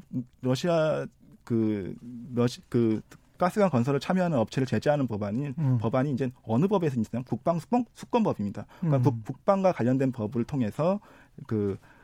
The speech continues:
Speaker 1: 가스관 건설하는 업체를 제재를 합니다. 그러니까 이거, 그러니까 주요 외신들이 그 러시아 감사는 불발하면서 이제 미국에 타격을 주려고 하는, 그러니까 미국에 보복하려는 이유가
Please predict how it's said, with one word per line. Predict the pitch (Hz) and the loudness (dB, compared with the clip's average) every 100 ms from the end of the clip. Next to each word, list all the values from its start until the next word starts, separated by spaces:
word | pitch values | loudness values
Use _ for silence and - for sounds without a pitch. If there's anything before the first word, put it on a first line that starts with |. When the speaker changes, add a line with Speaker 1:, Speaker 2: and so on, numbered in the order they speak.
| - | -8
Speaker 1:
가스관 | - 165 185 160 | -4 -2 0 0
건설하는 | 110 131 127 117 | 0 2 2 0
업체를 | 101 - 147 | -2 -2 -4
제재를 | - 110 156 180 | -2 -2 -2 -2
합니다. | 104 - 110 120 - _ - | -2 -6 -8 -10 -14 _ -4
그러니까 | 127 117 | 0 2
이거, | 120 151 190 185 185 180 175 - - - | 2 4 4 4 4 2 0 -6 -10 -2
그러니까 | 160 156 | -2 -2
주요 | - 160 | 0 2
외신들이 | 170 135 180 175 165 160 - - - - _ _ _ | 4 2 2 -2 0 0 -2 -10 -20 -20 _ _ _
그 | 127 117 107 101 - - | 2 4 4 0 -6 0
러시아 | 131 127 175 156 | 2 2 2 2
감사는 | - 117 165 151 - 202 147 123 | 2 2 2 -2 -4 -8 -8 -2
불발하면서 | 127 143 147 127 139 | 2 4 4 4 2
이제 | 120 120 | 4 4
미국에 | - 131 151 | 4 4 2
타격을 | - 190 214 190 | 0 2 2 2
주려고 | 127 127 | 2 2
하는, | 131 117 | 2 0
그러니까 | - - - | -2 -8 -4
미국에 | 113 131 185 | 0 2 2
보복하려는 | - 127 202 - 180 165 | 2 4 4 4 2 2
이유가 | 113 107 135 147 | 2 2 2 0